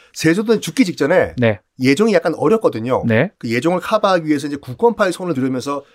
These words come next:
Speaker 1: 소위 이른바 우리가 국사시간에 배웠던 원상제라는 걸
Speaker 2: 음,
Speaker 1: 만들거든요.
Speaker 2: 원상제요. 예.
Speaker 1: 그러니까 이 구공신들이 나이 드신
Speaker 2: 음.
Speaker 1: 좀 원로들이 임금 주상을 좀 잘 받들어줘라.
Speaker 2: 네.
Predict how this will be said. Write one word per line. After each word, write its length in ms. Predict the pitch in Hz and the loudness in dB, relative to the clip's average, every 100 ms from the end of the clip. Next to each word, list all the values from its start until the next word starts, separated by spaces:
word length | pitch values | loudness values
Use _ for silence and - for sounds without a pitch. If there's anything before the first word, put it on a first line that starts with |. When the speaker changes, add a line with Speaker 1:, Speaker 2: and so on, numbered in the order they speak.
| _ | _
Speaker 1:
소위 280 | - 147 156 | -2 2 4
이른바 260 | 143 143 143 | 2 0 0
우리가 200 | 131 123 | 2 -2
국사시간에 560 | 117 107 156 139 131 | -2 -6 -2 -2 -2
배웠던 300 | 120 120 127 98 _ _ 107 | -2 -2 -4 -10 _ _ -2
원상제라는 680 | 135 151 165 247 240 180 127 | 2 2 2 2 4 2 2
걸 100 | 117 | 0
Speaker 2:
음, 20 | |
Speaker 1:
만들거든요. 280 | 120 110 120 | 0 0 0
Speaker 2:
원상제요. 540 | 123 123 117 104 117 127 | 0 0 -2 -2 -4 -6
예. 200 | 113 101 | -6 0
Speaker 1:
그러니까 380 | 117 117 113 - _ _ _ | 4 4 4 0 _ _ _
이 60 | 120 | -10
구공신들이 760 | - 139 151 143 139 131 127 | -2 2 4 2 0 0 0
나이 220 | 117 113 120 | 2 2 2
드신 280 | 131 120 | -2 -2
Speaker 2:
음. 20 | 127 | -4
Speaker 1:
좀 220 | 131 101 | -6 -6
원로들이 580 | 101 131 143 120 175 190 _ _ _ | 0 2 2 0 -2 -4 _ _ _
임금 340 | - 120 123 127 | -8 -4 -2 -2
주상을 280 | - 131 120 | 0 0 0
좀 120 | 120 | -4
잘 220 | - 107 | -8 -10
받들어줘라. 600 | 98 - 123 98 110 107 120 | -10 -4 -4 0 0 2 2
Speaker 2:
네. 200 | 110 | 0